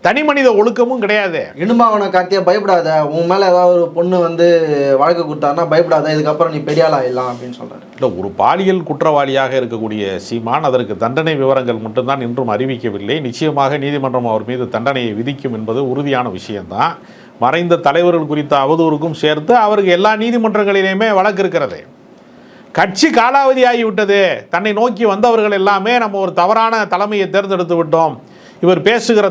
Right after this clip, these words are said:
Speaker 1: தத்துவத்திற்கோ இவர் வாழுகிற வாழ்க்கைக்கோ எந்த சம்பந்தமும் கிடையாது. சீமான் வந்து மேடை பேச்சிலே மட்டும் தன்னை புலியாக காட்டிக் கொள்ளுகிற அடிப்படையிலே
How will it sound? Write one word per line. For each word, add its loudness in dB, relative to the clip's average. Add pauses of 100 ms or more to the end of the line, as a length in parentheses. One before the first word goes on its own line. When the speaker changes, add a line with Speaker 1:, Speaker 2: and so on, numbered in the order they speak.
Speaker 1:
தத்துவத்திற்கோ 0 (140)
இவர் 2
வாழுகிற 2 (100)
வாழ்க்கைக்கோ -2 (100)
எந்த -2 (120)
சம்பந்தமும் -2
கிடையாது. 0 (800)
சீமான் 2
வந்து -2 (120)
மேடை 2 (100)
பேச்சிலே 2 (100)
மட்டும் 0
தன்னை -2 (100)
புலியாக 2
காட்டிக் -2
கொள்ளுகிற 0 (560)
அடிப்படையிலே 2